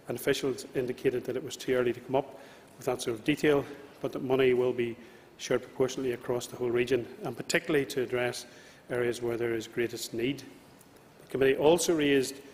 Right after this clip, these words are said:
road safety issues surrounding the failure to cut the grass at major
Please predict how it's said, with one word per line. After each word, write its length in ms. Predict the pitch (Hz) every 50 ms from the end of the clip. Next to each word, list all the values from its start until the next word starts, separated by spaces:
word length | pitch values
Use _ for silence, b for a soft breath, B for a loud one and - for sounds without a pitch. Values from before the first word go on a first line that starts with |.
| B B B B -
road 160 | 139 135 131
safety 400 | 127 - 135 131 135 - 123 120
issues 420 | 127 123 - 143 131 131 127 120 -
surrounding 400 | - 127 120 123 123 120 120 120
the 60 | 120
failure 400 | - - 131 123 120 123 123 120 B B B B B B -
to 80 | -
cut 180 | - - 131 -
the 60 | -
grass 420 | - 131 123 123 123 123 - -
at 220 | 196 - - 131 117
major 440 | 127 135 135 135 156 139 127 117